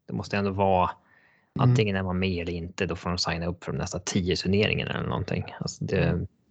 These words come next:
Speaker 1: ehm, ja. Det kan inte vara så här, ja, den marknaden ser vi ett värde i att vara med på, men inte den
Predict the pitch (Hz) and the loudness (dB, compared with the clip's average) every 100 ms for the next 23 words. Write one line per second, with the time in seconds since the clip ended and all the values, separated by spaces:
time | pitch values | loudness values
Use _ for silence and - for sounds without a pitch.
0 | _ - - - _ - 131 107 95 90 | _ -20 -20 -20 _ -8 -4 -2 0 0
1 | 92 - - _ _ _ _ _ _ _ | -2 -6 -20 _ _ _ _ _ _ _
2 | _ _ _ _ _ - 120 98 98 _ | _ _ _ _ _ -2 0 0 -2 _
3 | _ _ _ _ _ _ _ _ _ _ | _ _ _ _ _ _ _ _ _ _
4 | _ _ _ _ _ _ _ - - 104 | _ _ _ _ _ _ _ -6 0 4
5 | 101 92 - 87 98 101 120 92 90 95 | 4 4 4 4 6 4 6 4 2 -2
6 | 90 92 98 _ - - 104 85 92 82 | -2 -2 -6 _ -14 -2 0 2 0 0
7 | - - - 67 - - - 101 95 87 | 0 -4 -4 -6 -6 -6 -6 -2 0 0
8 | 101 98 92 - | 0 2 2 0